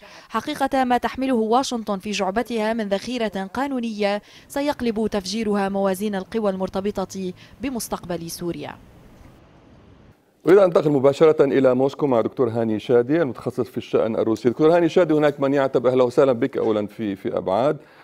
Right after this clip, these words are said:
Speaker 2: هناك طبعا من يعتبر أن كل هذا ال-، ال-، الضجيج حول قيصر هو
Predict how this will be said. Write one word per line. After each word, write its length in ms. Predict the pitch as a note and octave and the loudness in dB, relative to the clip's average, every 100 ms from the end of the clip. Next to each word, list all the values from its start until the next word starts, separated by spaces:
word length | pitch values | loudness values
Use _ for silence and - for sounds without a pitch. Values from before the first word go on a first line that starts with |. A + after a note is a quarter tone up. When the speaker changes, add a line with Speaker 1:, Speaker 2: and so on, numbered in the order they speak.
| - - | -8 0
Speaker 2:
هناك 180 | D#3+ E3+ | 2 2
طبعا 220 | D3+ C#3+ | 2 4
من 200 | C3 C#3 | 2 2
يعتبر 380 | D3 D3 A#2+ A#2 | 2 2 2 0
أن 160 | B2 | 0
كل 220 | B2 E3 | 0 0
هذا 320 | C3+ C#3 A#2 G#2 | 2 2 2 0
ال-، 380 | G#2 G#2 G2 | 0 -4 -4
ال-، 1000 | F#2+ F#2+ - F#2+ F#2+ F#2 F2+ F2+ F2+ F#2 F#2 | -2 -4 -4 -4 -4 -6 -6 -6 -6 -6 -8
الضجيج 440 | F2+ G2 C3 C3 | -2 -2 0 -4
حول 300 | - G#2+ G2+ | -2 -2 -2
قيصر 420 | G2+ B2+ C3+ C#3+ | 0 0 2 2
هو 300 | C#3+ D3 C#3+ | 4 4 4